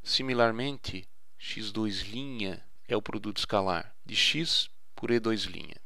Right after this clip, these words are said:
Mas E dois linha é dado pela expressão que nós calculamos anteriormente. Então nós temos aqui x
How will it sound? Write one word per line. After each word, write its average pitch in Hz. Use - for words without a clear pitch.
Mas 117
E 131
dois 123
linha 117
é 113
dado 98
pela 107
expressão 101
que 101
nós 98
calculamos 101
anteriormente. 95
Então 98
nós 95
temos 95
aqui -
x -